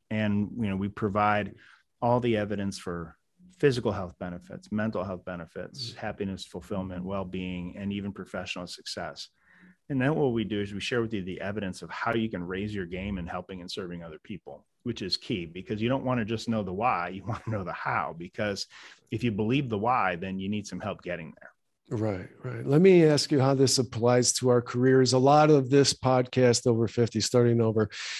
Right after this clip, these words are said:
Speaker 2: it, it's about helping us get a little bit better every day in our lives and our careers.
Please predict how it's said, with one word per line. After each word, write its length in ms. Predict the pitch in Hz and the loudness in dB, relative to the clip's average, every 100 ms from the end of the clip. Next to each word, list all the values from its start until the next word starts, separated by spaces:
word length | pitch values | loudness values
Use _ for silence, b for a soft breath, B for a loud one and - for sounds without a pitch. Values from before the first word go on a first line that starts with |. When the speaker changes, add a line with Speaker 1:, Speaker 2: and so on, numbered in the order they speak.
| B B | B B
Speaker 2:
it, 360 | 160 156 156 185 | 8 8 8 6
it's 180 | 151 151 | 6 6
about 280 | 135 139 135 | 6 6 8
helping 320 | 151 135 139 | 6 8 8
us 160 | 135 | 6
get 240 | - 139 135 | 6 6 6
a 40 | |
little 360 | 113 113 147 170 | 4 6 8 10
bit 220 | 160 131 | 8 6
better 260 | 139 131 131 | 6 8 8
every 180 | 123 | 6
day 380 | 117 117 117 113 - | 6 6 6 4 2
in 100 | 135 | 4
our 120 | 151 | 6
lives 460 | 123 117 113 110 - _ - | 6 4 2 -2 -10 _ 4
and 260 | 160 151 | 6 8
our 140 | 135 120 | 6 2
careers. 760 | - 123 117 104 85 - - | -2 -2 0 0 -4 -12 -16